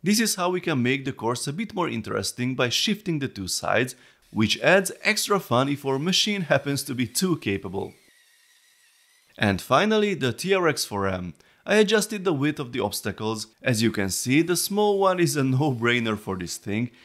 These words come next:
and the same goes for the larger one, because I don't think there's anything made of LEGO bricks at this scale that can match this performance. Or maybe you disagree? Let me know in the comments if you know of a capable LEGO crawler,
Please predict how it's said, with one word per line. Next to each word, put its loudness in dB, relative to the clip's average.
and -4
the 0
same 0
goes 2
for -4
the -4
larger 0
one, -2
because -2
I 2
don't 2
think -6
there's 0
anything -2
made 2
of -6
LEGO 2
bricks -2
at -6
this -2
scale -6
that -4
can -4
match -2
this -2
performance. -6
Or 6
maybe 2
you -2
disagree? -2
Let 0
me 0
know 0
in -4
the 2
comments 0
if -8
you -2
know 0
of -4
a -2
capable 0
LEGO 2
crawler, -2